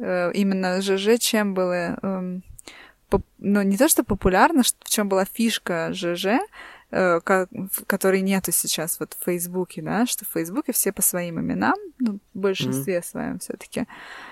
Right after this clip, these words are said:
Speaker 1: И у тебя нету какой-то анонимности, да, м,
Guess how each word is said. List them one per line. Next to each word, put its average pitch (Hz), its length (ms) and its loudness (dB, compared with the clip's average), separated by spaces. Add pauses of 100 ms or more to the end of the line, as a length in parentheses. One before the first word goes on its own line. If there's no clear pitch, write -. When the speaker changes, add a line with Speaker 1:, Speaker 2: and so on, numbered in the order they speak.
(140)
Speaker 1:
И 190 420 2
у 180 120 -2
тебя 226 160 4
нету 233 240 6
какой-то 202 340 2
анонимности, 190 920 2
да, 151 320 -4
м, - 340 -4